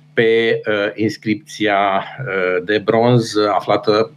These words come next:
uh, la baza, pe soclul, uh, statuii, uh, poetului din, uh, piața care poartă numele, uh, din orașul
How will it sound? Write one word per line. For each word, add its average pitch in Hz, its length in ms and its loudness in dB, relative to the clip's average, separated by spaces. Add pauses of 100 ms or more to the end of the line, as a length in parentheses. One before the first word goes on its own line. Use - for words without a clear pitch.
(120)
uh, 95 360 0
la 95 100 2
baza, 123 400 4
pe - 120 -2
soclul, 104 600 0
uh, 87 220 -2
statuii, 95 840 -2 (260)
uh, 87 160 -2
poetului 107 520 2
din, 98 300 4
uh, 85 840 -2
piața 127 320 2
care 104 220 0
poartă 110 300 -2
numele, 117 560 2
uh, 110 680 -2
din 214 220 2
orașul 131 680 2